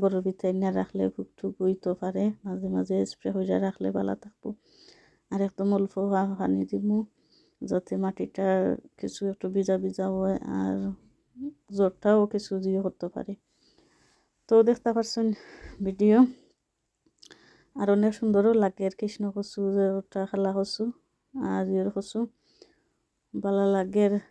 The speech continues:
তো ভিডিওটা আর বেশি লম্বা করাম না, তো সকল ভালো থাকবা। আমার আজকের ভিডিও হইল গিয়া কচুরে কিলা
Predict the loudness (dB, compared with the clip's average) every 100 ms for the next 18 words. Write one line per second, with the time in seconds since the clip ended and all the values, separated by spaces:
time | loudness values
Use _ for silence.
0 | _ _ _ _ _ _ _ _ _ _
1 | _ _ _ _ _ _ -10 -8 -2 0
2 | 4 6 6 4 2 4 6 6 4 0
3 | -2 -2 -2 -2 -2 0 0 2 0 2
4 | 4 4 2 -2 _ _ _ _ _ _
5 | _ _ _ _ _ _ -20 _ _ _
6 | _ _ _ _ _ _ _ _ _ _
7 | _ _ _ _ _ _ -16 -10 -6 -4
8 | 0 2 2 0 -6 -2 -2 -2 -6 _
9 | _ -10 -4 0 0 -2 -2 0 0 0
10 | 2 4 6 4 2 2 0 0 _ _
11 | _ _ _ _ _ -10 -6 2 2 4
12 | 4 4